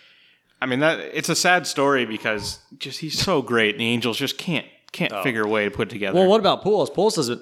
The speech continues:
Speaker 2: also another good story there. He's one home run away from tying Willie Mays for fifth all time, and, uh,
Speaker 1: Yeah.
Speaker 2: he, uh,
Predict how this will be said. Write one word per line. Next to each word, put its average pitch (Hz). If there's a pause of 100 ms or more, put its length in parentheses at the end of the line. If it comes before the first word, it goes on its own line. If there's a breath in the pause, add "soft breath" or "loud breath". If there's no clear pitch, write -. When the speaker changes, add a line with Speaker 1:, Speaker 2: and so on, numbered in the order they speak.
(120)
Speaker 2:
also 170
another 190
good 135
story 120
there. 123
He's 175
one 143
home 151
run 156
away 151
from 156
tying 143
Willie 143
Mays 175
for 120
fifth 147
all 135
time, 160
and, 113
uh, 107 (440 soft breath)
Speaker 1:
Yeah. 147 (100)
Speaker 2:
he, 160
uh, 120